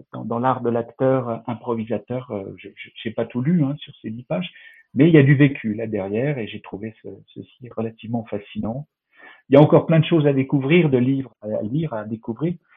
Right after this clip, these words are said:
Chaque fois que je prends un livre, il fait trois, quatre cents pages, il n'est pas facile à lire, même si la, la Bibliothèque de, de France, euh, a fait des,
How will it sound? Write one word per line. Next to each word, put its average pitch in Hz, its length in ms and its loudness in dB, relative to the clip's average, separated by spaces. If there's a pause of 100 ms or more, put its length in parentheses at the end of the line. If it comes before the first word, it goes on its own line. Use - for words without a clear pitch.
(240)
Chaque - 240 2
fois 156 140 6
que - 60 -8
je 139 80 4
prends 131 240 -2
un 127 60 0
livre, 147 260 0
il 113 100 -8
fait 110 100 -4
trois, 127 240 0
quatre 117 220 -6
cents 120 140 -6
pages, 151 360 -2
il 135 80 -4
n'est - 80 0
pas 135 140 0
facile 131 640 -2 (480)
à 120 100 4
lire, 143 500 4 (320)
même 123 220 -4 (140)
si 127 80 -14
la, 110 160 -4
la 101 120 -6
Bibliothèque 127 540 -2
de, 113 280 -6
de 117 100 -16
France, 123 480 -12
euh, 101 100 -14 (640)
a 113 140 -6 (100)
fait 135 80 -8
des, 104 240 -10